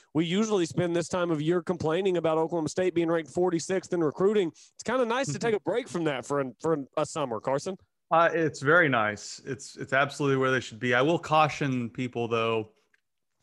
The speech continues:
Speaker 2: uh, not to be a negative Nancy or Debbie Downer here.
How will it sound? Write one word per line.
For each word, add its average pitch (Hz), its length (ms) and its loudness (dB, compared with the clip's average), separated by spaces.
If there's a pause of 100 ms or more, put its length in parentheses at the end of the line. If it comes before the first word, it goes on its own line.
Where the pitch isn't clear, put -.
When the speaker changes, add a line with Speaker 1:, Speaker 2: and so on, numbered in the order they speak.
(140)
Speaker 2:
uh, 113 600 2
not 139 220 -2
to 147 60 -8
be 143 120 2
a 135 40 4
negative 131 360 0
Nancy 120 440 -4
or 113 120 -2
Debbie 110 240 -2
Downer 107 380 -4
here. 98 320 -6